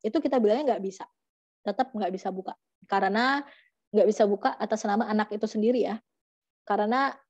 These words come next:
eh, peraturannya untuk tabungan pribadinya harus nama yang sama dengan nama rekening gitu. Jadi kalau Mas Kaisar ya tabungannya harus Mas Kaisar, nggak boleh orang tua. Hanya N P W P yang boleh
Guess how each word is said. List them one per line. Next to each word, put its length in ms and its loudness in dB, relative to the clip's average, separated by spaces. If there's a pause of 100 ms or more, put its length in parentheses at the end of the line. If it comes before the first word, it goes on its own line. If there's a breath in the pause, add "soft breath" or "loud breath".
(100)
eh, 240 0
peraturannya 720 0
untuk 320 -6 (600)
tabungan 560 2
pribadinya 800 -2 (160)
harus 320 -2
nama 320 0
yang 240 -2
sama 320 0
dengan 240 0
nama 320 -2
rekening 400 -6 (240)
gitu. 240 -10
Jadi 240 -2
kalau 160 4
Mas 160 0
Kaisar 400 2
ya 320 2 (160 soft breath)
tabungannya 400 2
harus 240 2
Mas 160 -4
Kaisar, 400 -2 (160)
nggak 80 2
boleh 240 0
orang 240 -10
tua. 160 -4 (720)
Hanya 240 6
N 160 6
P 80 6
W 80 8 (160)
P 160 4
yang 160 2
boleh 160 4